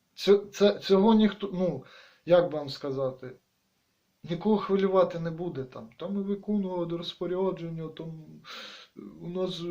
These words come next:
борг був, блін. Ні, ребята, цей номер, ну, ні з ким не пройде. Ви, ну,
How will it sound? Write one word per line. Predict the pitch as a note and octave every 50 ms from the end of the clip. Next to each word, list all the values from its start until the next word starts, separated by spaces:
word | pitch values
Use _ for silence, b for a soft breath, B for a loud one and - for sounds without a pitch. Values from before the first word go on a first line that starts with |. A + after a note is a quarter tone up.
| E3+ E3 D#3+ D#3+ D#3+
борг | E3 E3+ F3+ G3 G#3 G#3 G3 G3 E3+ E3
був, | E3+ E3+ E3+ F3 E3+ E3 D#3 C#3+
блін. | C#3 C#3 C#3 C3+ C#3 D3
Ні, | E3 F3 F3+ F3+ F3 E3+ E3 D#3+ D#3 D3 C#3+ C#3
ребята, | C3+ C#3 C3+ C#3 D3+ D3 C#3 B2+ A#2 - - - - _ _ _ _ _ _ _ _ _ _ _ _ _ _ _
цей | - - E3+ F3 F3+
номер, | F3+ F#3 F3+ F3+ F3+ F3 E3+
ну, | F3 F3 E3+ D#3+
ні | D3 C#3+
з | C#3 -
ким | - E3+ D#3+ D#3+
не | D#3 D#3
пройде. | D3 - D3+ D3+ D3+ C#3+ C3+ C3 B2 A#2 _ _ _ _ _ _ _ _ _ _ _ _ _ _ _ _ _ _ _ _ _ _ _ _ _ _ _ _ _ _ _ _ _
Ви, | - D#3 F3 F3 E3+ D#3+ D3+ C#3+ D3
ну, | D#3+ E3+ D#3 C3 A#2 -